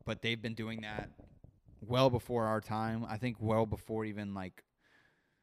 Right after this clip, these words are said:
uh, like, maybe, like, right after or a little bit before even World War,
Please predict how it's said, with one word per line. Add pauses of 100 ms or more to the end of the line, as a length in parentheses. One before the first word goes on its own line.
(800)
uh,
like,
maybe,
like,
right
after
or
a
little
bit
before
even
World
War,